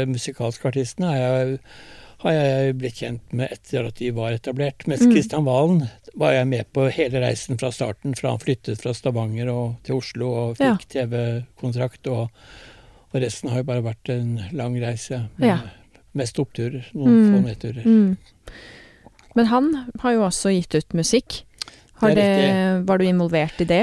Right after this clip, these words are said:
Speaker 2: eller?
Speaker 1: Hundre prosent.
Speaker 2: Ja.
Speaker 1: Jeg som fremforhandlet avtalen,
Speaker 2: Ok.
Speaker 1: eh, med, med plateselskapet.
Speaker 2: Ja.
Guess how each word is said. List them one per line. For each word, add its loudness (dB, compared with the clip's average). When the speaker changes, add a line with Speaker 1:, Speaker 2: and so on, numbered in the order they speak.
Speaker 2:
eller? 4
Speaker 1:
Hundre 0
prosent. -2
Speaker 2:
Ja. 6
Speaker 1:
Jeg -2
som -6
fremforhandlet -2
avtalen, 0
Speaker 2:
Ok. 2
Speaker 1:
eh, 0
med, -4
med -6
plateselskapet. -8
Speaker 2:
Ja. 2